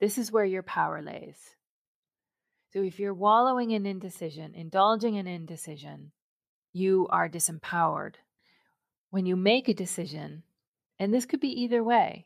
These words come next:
either for staying the same, choosing what you have, or choosing one option over the other,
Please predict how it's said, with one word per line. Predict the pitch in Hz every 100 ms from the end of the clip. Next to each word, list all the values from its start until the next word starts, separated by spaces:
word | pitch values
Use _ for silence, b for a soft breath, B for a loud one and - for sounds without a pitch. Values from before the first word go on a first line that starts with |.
| _
either | 180 180 180
for | 185
staying | - 190 190 214
the | 226
same, | - 202 196 196 196 202 _ _ _ _ -
choosing | 208 208 214 208
what | -
you | 196
have, | 180 185 180 180 180 175 - _ _ _ _ _ _ _ _ -
or | 165
choosing | - 202 190 185
one | 180 185
option | 175 180 - 175
over | 170 170
the | 165 -
other, | 156 156 160